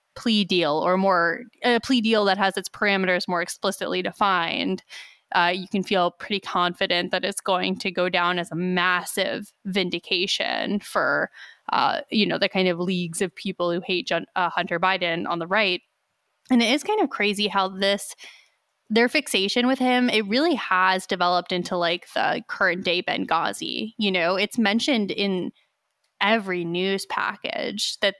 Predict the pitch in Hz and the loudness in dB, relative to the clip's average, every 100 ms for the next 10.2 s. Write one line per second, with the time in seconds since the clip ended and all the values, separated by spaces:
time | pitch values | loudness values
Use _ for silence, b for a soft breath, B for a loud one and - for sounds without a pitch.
0 | _ 196 185 175 196 180 - 202 185 180 | _ -4 -2 0 2 0 0 -2 0 -2
1 | - 190 185 - 113 214 214 214 - 196 | -2 0 0 -2 -2 -4 -2 -4 -2 -2
2 | 185 - 208 196 196 202 202 202 196 B | -2 -2 -2 0 0 2 4 2 0 B
3 | B B - 302 277 254 - - 214 208 | B B -2 0 2 -2 -4 0 2 4
4 | 208 - 202 - 190 185 - 185 185 190 | 2 0 -4 -2 -2 -4 -4 -4 0 0
5 | 196 190 - - 185 185 180 180 180 196 | 2 0 -2 0 2 4 4 2 0 -4
6 | - _ _ b b b _ _ _ - | -10 _ _ b b b _ _ _ 0
7 | 185 175 - 190 170 180 208 165 160 - | 0 0 -2 0 2 2 2 2 2 -2
8 | _ - - 170 165 180 202 226 202 196 | _ -16 0 2 4 4 4 4 2 0
9 | 185 185 190 196 190 190 196 - 202 185 | 2 2 2 2 2 4 2 2 2 4
10 | 175 | 2